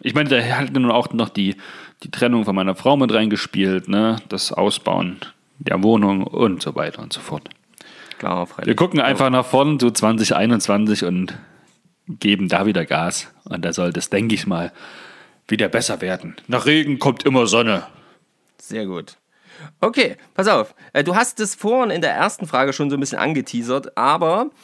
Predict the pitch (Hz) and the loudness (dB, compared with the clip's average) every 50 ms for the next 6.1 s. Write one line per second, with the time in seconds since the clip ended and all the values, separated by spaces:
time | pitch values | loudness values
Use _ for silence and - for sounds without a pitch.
0 | - - - _ - 156 185 208 214 202 - - 156 175 214 240 220 208 214 208 | -20 -20 -14 _ -4 -2 -2 -2 -2 -4 -2 2 2 4 4 4 2 2 2 2
1 | 202 196 185 - - - 226 196 131 90 76 73 - - _ - - - - - | 0 0 -2 -4 -6 -4 -2 0 0 0 -2 -4 -6 -10 _ -20 -20 -20 -20 -20
2 | _ _ _ _ _ _ _ _ _ - 214 277 302 311 262 254 277 254 202 - | _ _ _ _ _ _ _ _ _ 2 2 2 2 2 0 0 0 0 0 -2
3 | - - 220 233 247 226 196 - - 220 269 - - - - 208 214 190 - - | -4 -2 0 2 2 2 2 2 0 -2 -2 -2 -6 -4 -2 0 0 -2 -2 -2
4 | - 127 123 117 107 104 101 101 101 107 - _ _ - 113 107 131 170 220 - | 0 2 2 2 2 2 2 0 -4 -6 -12 _ _ -16 -4 0 0 0 0 -2
5 | - - 196 190 - - 170 170 165 165 156 - - 156 156 165 151 135 170 214 | -4 -4 -6 -6 -2 -2 0 0 0 -2 -2 0 0 0 2 0 0 0 0 -2
6 | 311 - | -4 -6